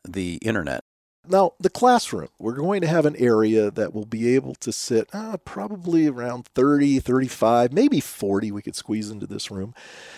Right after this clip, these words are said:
Speaker 2: But we want to have classes on a number of different subjects, and I, I think that needs to be emphasized. Let's be serious. Sometimes our churches, they're dealing with certain topics, and, and yet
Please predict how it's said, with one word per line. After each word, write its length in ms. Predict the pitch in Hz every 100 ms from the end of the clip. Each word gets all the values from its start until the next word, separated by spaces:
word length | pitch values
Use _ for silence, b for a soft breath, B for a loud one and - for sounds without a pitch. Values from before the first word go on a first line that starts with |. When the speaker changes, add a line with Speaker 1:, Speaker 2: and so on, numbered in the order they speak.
| B -
Speaker 2:
But 120 | 143
we 120 | 170
want 240 | 165 190 185
to 40 |
have 400 | 165 156 135 - -
classes 680 | - 139 131 - - - - 110
on 220 | 107 107 -
a 100 | 101
number 320 | 120 117 101
of 100 | -
different 340 | 92 - 80
subjects, 520 | - 76 69 69 -
and 100 | 107
I, 260 | 98 113 104 -
I 100 | 120
think 300 | - 202 -
that 180 | 147 127
needs 320 | 120 117 -
to 80 | 107
be 220 | 101 -
emphasized. 840 | 101 107 - - - - 62 - - _ _ _ _
Let's 200 | 220 -
be 100 | 262
serious. 420 | - 262 113 95
Sometimes 520 | - 226 - 311 269
our 100 | 233
churches, 540 | 196 - 147 - 233 233
they're 120 | 247
dealing 380 | 233 208 214 202
with 120 | 202
certain 360 | - 170 151 143
topics, 640 | - 104 - 202 - - -
and, 340 | 151 139 139 -
and 200 | 151 165
yet 180 | 180